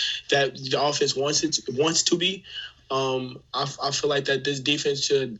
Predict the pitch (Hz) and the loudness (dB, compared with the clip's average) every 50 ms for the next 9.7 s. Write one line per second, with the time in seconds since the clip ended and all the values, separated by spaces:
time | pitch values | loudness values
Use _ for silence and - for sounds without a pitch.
0 | - - - - 139 135 143 143 143 135 139 135 135 135 131 131 131 131 135 135 | -4 -2 0 0 0 2 2 0 2 2 2 0 2 2 2 0 0 0 0 0
1 | 135 135 139 139 135 131 131 131 131 131 127 127 139 139 139 135 131 127 127 - | 0 0 0 -2 -2 0 2 2 4 2 2 2 0 2 2 2 0 0 -2 -6
2 | - 131 127 123 139 139 143 160 139 143 139 135 135 135 135 131 131 131 135 131 | -4 -4 -2 -2 0 0 0 0 0 0 0 0 2 2 2 2 2 -2 -4 -2
3 | 127 131 131 131 123 123 117 131 135 131 135 131 - 131 123 127 120 127 123 127 | -2 0 -2 0 -2 2 2 2 2 4 2 2 2 2 0 0 0 0 -2 -2
4 | 123 123 127 131 131 131 - - - - - - - - - - - - - - | -2 -2 0 0 0 0 -4 -10 -12 -12 -8 -6 -6 -6 -6 -8 -12 -16 -6 0
5 | 113 120 123 117 117 127 - 139 135 131 139 135 131 - 135 127 131 123 120 117 | 0 2 2 2 0 4 6 6 6 6 4 0 2 2 2 2 2 2 0 -2
6 | 110 117 127 120 117 117 131 123 - - 123 123 120 113 123 120 123 123 123 127 | -4 -2 2 2 4 4 4 4 4 2 2 -2 0 0 0 0 0 -2 -2 -4
7 | - - - 120 - - 127 117 113 127 120 120 127 123 127 123 120 123 120 123 | -2 -2 2 4 4 4 4 2 0 0 -2 -2 -2 -2 -2 -2 0 0 0 0
8 | 120 117 113 - 123 117 113 - - 117 - 120 120 - 120 113 120 120 120 120 | 0 0 0 -2 -4 -2 0 0 -2 -2 -2 -4 -6 -6 -6 -6 -8 -8 -6 0
9 | 117 - 123 113 - - 120 123 131 131 131 - - | 0 0 0 0 -2 -2 0 0 0 2 0 0 -2